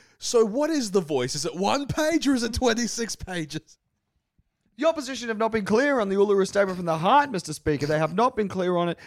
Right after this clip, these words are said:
Speaker 2: at all.
Speaker 1: Alrighty, everybody. Uh, fucking, we have nothing to advertise for once because we did it.
Speaker 2: We did it.
Speaker 1: It's done.
Speaker 2: And sincerely, thank you so much for coming, everyone that came to Brisbane.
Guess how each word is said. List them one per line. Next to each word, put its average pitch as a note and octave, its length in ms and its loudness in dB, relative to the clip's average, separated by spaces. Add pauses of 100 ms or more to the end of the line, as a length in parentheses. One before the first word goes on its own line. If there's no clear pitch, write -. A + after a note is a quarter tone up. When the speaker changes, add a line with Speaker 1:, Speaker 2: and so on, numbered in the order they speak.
(160)
Speaker 2:
at F#3 300 2
all. A3+ 560 4 (600)
Speaker 1:
Alrighty, E3+ 320 2
everybody. D#3 540 0 (300)
Uh, D3+ 340 -2 (180)
fucking, E3 500 -2
we G3+ 100 2
have E3 320 -2 (100)
nothing E3+ 320 -6
to C#3 100 -8
advertise A#2+ 520 -8
for B2 160 -10
once A#2 320 -10
because G#2 960 -12 (280)
we C#3 80 -8
did E3+ 200 -6
it. - 160 -14 (300)
Speaker 2:
We D3+ 140 -4
did C#3+ 200 -2
it. C3+ 100 -6 (260)
Speaker 1:
It's E3 220 -12
done. C3 460 -12 (240)
Speaker 2:
And F3 200 -4
sincerely, D#3+ 480 -2
thank C3+ 240 -6
you B2 60 -12
so - 140 -10
much A2 160 -12
for - 100 -18
coming, G#2+ 280 -10
everyone A2+ 180 -10
that G#2+ 80 -14
came G#2 180 -14
to B2 80 -18
Brisbane. F3 500 -6